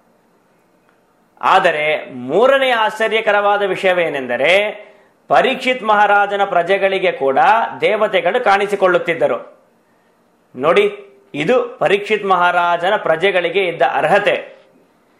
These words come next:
ಇಡೀ ಭೂಮಂಡಲವನ್ನು ಆಳುತ್ತಿದ್ದನು ಪರೀಕ್ಷಿತ್ ಮಹಾರಾಜನು. ಇಡೀ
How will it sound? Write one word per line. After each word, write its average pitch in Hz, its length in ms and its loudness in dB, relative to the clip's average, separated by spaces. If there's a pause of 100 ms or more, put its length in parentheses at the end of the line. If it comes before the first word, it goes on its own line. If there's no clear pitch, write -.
(520)
ಇಡೀ 165 380 0 (100)
ಭೂಮಂಡಲವನ್ನು 202 960 2 (380)
ಆಳುತ್ತಿದ್ದನು 196 680 0
ಪರೀಕ್ಷಿತ್ 196 480 -2
ಮಹಾರಾಜನು. 185 600 2 (1000)
ಇಡೀ 170 200 2